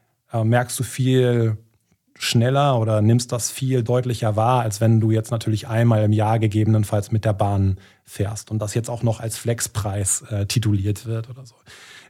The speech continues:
Ähm, das ist, äh, ganz spannend. Und, und das andere, was man, äh, immer wieder irgendwie dabei beobachtet, ist, dass, ähm, Verbraucher, die dynamische Preisveränderung nicht erkennen, äh, besonders kritisch sind. Und das ist am Ende klar bei jedem I P, was du mit so einem, ähm, Dynamic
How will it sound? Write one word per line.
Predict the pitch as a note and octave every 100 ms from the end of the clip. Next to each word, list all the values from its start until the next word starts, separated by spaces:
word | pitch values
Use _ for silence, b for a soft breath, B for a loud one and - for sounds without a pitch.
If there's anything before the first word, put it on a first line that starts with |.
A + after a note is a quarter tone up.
| -
Ähm, | A#2 A#2 -
das | C3
ist, | E3+ C#3+
äh, | D#3+ C#3+ C3+
ganz | C3 B2+
spannend. | - C#3+
Und, | C3 A#2+
und | C3
das | A#2+ A2+
andere, | B2 C#3+
was | C3+ C3
man, | C3 B2+
äh, | C3 B2+ B2
immer | C3+ C3+ B2+ A#2
wieder | C3 B2
irgendwie | B2 B2+ B2
dabei | A#2+ A#2+ A#2
beobachtet, | A#2+ B2+ C3+ A2 A#2
ist, | B2 A#2+ B2
dass, | A#2+ - C3
ähm, | A#2 A2+
Verbraucher, | A2 G#2+ A#2+ B2+ B2 B2+ B B B B - -
die | A#2+ A2+
dynamische | A#2 A2 A#2+ D3 C#3+
Preisveränderung | C3+ C3 C3 - C3 B2+ B2 A2+ A2 G2
nicht | A#2+ F#3 F3+ -
erkennen, | C3 G#2+ - A2+ C3+ F3 F3+ b b b _
äh, | -
besonders | A2+ A2+ B2+ A#2 G2+ -
kritisch | A2+ A#2 G#2+
sind. | - A2+
Und | A2+ A2
das | A#2+ B2+
ist | C#3
am | B2
Ende | B2 C#3+ C3
klar | B2 A#2+ C#3+
bei | A#2
jedem | A2 B2+ C3 A2+
I |
P, | A2 - D3 D3
was | A#2 -
du |
mit | B2 A#2+
so | B2+
einem, | A#2+ A#2 A2 A2 A#2+
ähm, | A2 G#2+ G#2 G#2 G#2+ G2+
Dynamic | G#2+ G#2+ G#2+ G#2+